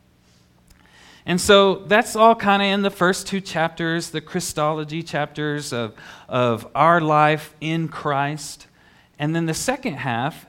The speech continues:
is kinda more practical about Christ in our life. I, I, I don't know if I made that up, so if I did, you can give me credit for it. But, but, uh, uh, I like to s-, split those two.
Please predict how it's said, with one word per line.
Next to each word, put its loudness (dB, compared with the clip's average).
is -6
kinda -4
more -2
practical -6
about -2
Christ -10
in -6
our -4
life. -4
I, -12
I, -8
I -2
don't -2
know -4
if -10
I -4
made -6
that -6
up, -4
so -10
if -14
I -10
did, -8
you -12
can -14
give -12
me -10
credit -12
for -12
it. -20
But, 4
but, 2
uh, 2
uh, 0
I 2
like 0
to -2
s-, -8
split -4
those -2
two. -2